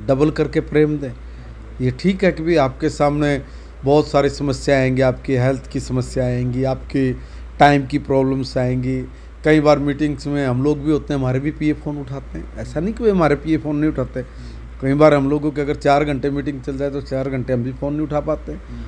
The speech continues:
हमें भी लोग कहने वाले हो जाते हैं, "यार मैंने phone किया था, आपने उठाया नहीं।" मगर हम लोग उसको बड़े प्यार से कहते हैं, "देख भाई हमारी meeting थी,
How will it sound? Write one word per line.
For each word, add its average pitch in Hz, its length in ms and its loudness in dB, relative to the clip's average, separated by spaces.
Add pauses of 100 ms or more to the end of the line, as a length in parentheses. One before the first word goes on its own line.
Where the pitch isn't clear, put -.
(220)
हमें 127 240 2
भी 151 100 4
लोग 160 200 4
कहने 170 180 4
वाले 165 200 4
हो 160 60 4
जाते 143 240 -4
हैं, 151 80 4
"यार 151 140 4
मैंने 143 180 -2
phone 135 280 -4
किया 156 180 0
था, 135 140 2
आपने 120 240 -2
उठाया 131 300 0
नहीं।" 143 120 -6 (460)
मगर 127 160 0
हम 139 140 2
लोग 139 140 0
उसको 139 220 -4
बड़े 143 140 0
प्यार 147 260 4
से 135 120 -6
कहते 156 320 -2
हैं, 143 100 -4
"देख 127 120 -2
भाई 147 140 0
हमारी 135 220 0
meeting 135 340 -4
थी, - 180 -12